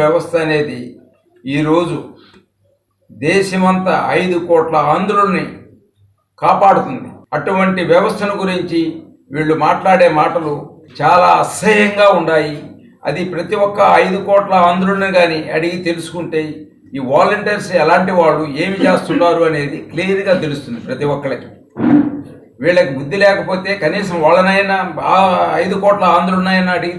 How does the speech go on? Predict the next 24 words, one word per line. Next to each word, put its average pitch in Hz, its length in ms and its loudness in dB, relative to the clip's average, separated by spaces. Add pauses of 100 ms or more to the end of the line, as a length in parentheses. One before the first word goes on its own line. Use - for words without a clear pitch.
తెలుసుకోవచ్చు. - 500 -6 (100)
అట్లా 180 240 0 (100)
కాకుండా 180 420 2 (560)
వాలంటీర్స్ 175 800 2
వల్ల 151 160 2 (680)
ఆ, 147 120 4 (280)
అది 175 220 0
అరాచకాలు 170 920 2
జరుగుతున్నాయి, 156 680 2 (800)
లేడీస్ 185 360 -2
చ-, 165 680 0
చచ్చిపోతున్నారు, 151 800 0 (420)
వాళ్ళు 175 280 4
అట్ట 170 340 4
అయిపోతున్నారు, 160 720 0
వీళ్ళు 170 200 -4
ఇట్లా 175 200 -2
అయిపోతున్నారు 151 600 0
అని 139 180 -8
చెప్పి 151 260 -2
మాట్లాడటంలో 143 720 -4 (140)
చాలా 135 260 -4 (480)
అన్యాయమైన 185 640 4 (100)
మాటలు. - 280 -4